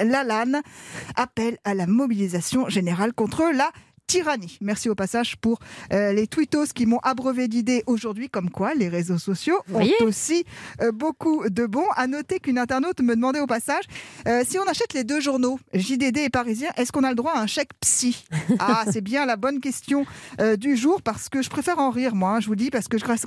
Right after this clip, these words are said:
Speaker 1: je grince quand même un petit peu des dents, je vous avoue. On peut rire et grincer des dents en même temps, et oui, mais je suis complètement perdu,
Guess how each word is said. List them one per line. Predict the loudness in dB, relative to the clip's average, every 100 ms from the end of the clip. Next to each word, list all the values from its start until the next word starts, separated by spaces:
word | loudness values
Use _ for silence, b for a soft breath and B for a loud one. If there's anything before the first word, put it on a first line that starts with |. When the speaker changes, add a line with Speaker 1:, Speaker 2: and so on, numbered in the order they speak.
| -2
Speaker 1:
je | -4
grince | 0 0 2
quand | 0
même | 2
un | 2
petit | 0 0
peu | 0
des | 2
dents, | 0 0
je | -2
vous | -2 0
avoue. | 0 0 B B B B
On | 0 2
peut | 2
rire | 2 2 0 0 -2
et | 0
grincer | 2 0 0 0
des | 2 2
dents | 2 0
en | 0 2
même | 2 2
temps, | 2 0 0
et | 0 2
oui, | 2 4
mais | 4 2
je | 0
suis | -2 -2 -2 -2
complètement | -2 -2 0 -2 0 0 0 B B B B _
perdu, | -2 -2 -6 -6 -6